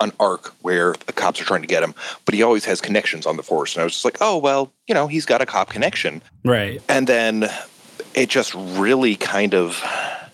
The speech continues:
Speaker 1: it really escalates from there because,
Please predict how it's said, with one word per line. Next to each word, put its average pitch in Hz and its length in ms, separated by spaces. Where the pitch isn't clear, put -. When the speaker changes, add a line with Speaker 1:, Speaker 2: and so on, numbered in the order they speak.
Speaker 1:
it 143 140
really 143 400
escalates 101 540
from 90 180
there 78 220
because, 90 800